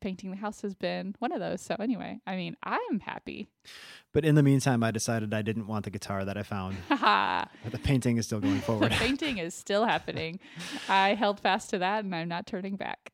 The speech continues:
Speaker 2: But I'm okay with it because this is, this is another thing a married couple should think about when it comes to money is how much are you investing in your house? Sometimes
Speaker 1: Mm-hmm.
Speaker 2: we get excited about projects and wanna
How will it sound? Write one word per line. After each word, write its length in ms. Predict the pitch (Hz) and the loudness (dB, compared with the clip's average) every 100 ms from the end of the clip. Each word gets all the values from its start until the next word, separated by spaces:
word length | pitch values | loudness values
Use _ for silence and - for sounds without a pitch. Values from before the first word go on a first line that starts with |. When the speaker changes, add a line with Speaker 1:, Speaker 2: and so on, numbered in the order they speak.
| _ | _
Speaker 2:
But 100 | 165 | 4
I'm 80 | 214 | 6
okay 220 | 214 123 113 | 8 6 4
with 120 | 113 | 2
it 80 | 104 | 0
because 320 | 117 131 113 | 2 2 4
this 180 | 160 170 | 4 4
is, 240 | 135 - - | 2 0 -4
this 180 | 139 135 | -4 0
is 80 | 127 | 2
another 300 | 117 113 110 | 4 2 0
thing 380 | 113 104 101 - _ _ _ | -2 -2 -6 -10 _ _ _
a 80 | 117 | -4
married 340 | 110 107 107 - | 0 0 -2 -4
couple 400 | 113 101 101 90 | -4 -4 -4 -6
should 220 | 117 98 | -6 -4
think 160 | 107 | -6
about 340 | 98 98 98 - _ | -4 -4 -4 -8 _
when 120 | 117 | -8
it 60 | 98 | -6
comes 220 | 104 98 | -6 -6
to 60 | 104 | -6
money 260 | 98 101 101 | -4 -4 -4
is 300 | 101 - - - | -4 -6 -6 -4
how 160 | 135 | 0
much 180 | 139 135 | 0 2
are 40 | 127 | 0
you 120 | 117 | 0
investing 420 | 110 107 101 110 | -2 -4 -4 -4
in 60 | 104 | -4
your 100 | 95 | -4
house? 480 | 104 95 95 - - | -6 -4 -2 -4 -4
Sometimes 380 | - 131 139 117 | -2 0 2 0
Speaker 1:
Mm-hmm. 60 | |
Speaker 2:
we 40 | 117 | -2
get 100 | 110 | -2
excited 300 | - 113 110 | -2 -2 -2
about 200 | 110 - | -4 -6
projects 640 | 107 107 104 - - - - _ _ | -6 -4 -6 -4 -6 -8 -16 _ _
and 140 | 117 107 | -8 -6
wanna 280 | 107 104 | -6 -6